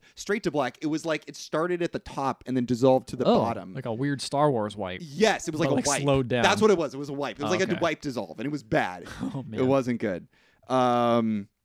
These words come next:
Speaker 1: but yeah, so that's the end of the movie. And,
Speaker 2: Okay.
Speaker 1: um, the, all the ladies learn that they don't need no man.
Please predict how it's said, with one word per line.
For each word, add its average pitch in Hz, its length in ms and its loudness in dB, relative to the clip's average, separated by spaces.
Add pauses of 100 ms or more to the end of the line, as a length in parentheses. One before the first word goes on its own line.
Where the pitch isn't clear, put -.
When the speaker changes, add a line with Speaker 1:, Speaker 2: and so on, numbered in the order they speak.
(100)
Speaker 1:
but 160 120 6
yeah, 165 180 8
so 185 120 -2
that's 240 120 4
the 339 80 4
end 349 80 2
of 392 60 4
the 466 100 4
movie. 165 160 -2 (240)
And, 151 400 4
Speaker 2:
Okay. 160 280 4
Speaker 1:
um, 165 320 -4
the, 143 100 -4
all 156 360 -2
the 156 280 4
ladies 151 420 0
learn 165 440 -6
that 110 320 -4
they 131 180 2
don't 139 200 2
need 147 180 -2
no 147 180 2
man. 170 540 -4